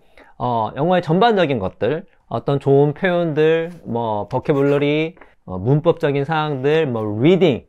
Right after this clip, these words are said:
음, 이런 것들이 종합적으로 담긴 그런 책인데요. 하루에 한 편씩 이렇게 공부할 수 있게끔 만들어놨습니다.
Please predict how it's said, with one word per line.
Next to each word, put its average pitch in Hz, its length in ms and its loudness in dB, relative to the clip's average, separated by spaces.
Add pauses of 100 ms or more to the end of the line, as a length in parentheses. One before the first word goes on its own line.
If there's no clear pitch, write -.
음, 98 220 -10
이런 143 200 -4
것들이 143 420 -4
종합적으로 151 640 0
담긴 113 580 -8 (140)
그런 101 180 -12
책인데요. 160 540 -4 (340)
하루에 233 420 2
한 226 200 -2
편씩 214 440 -4
이렇게 117 180 -4
공부할 135 480 -4
수 - 120 -8
있게끔 127 540 -6
만들어놨습니다. 101 840 -10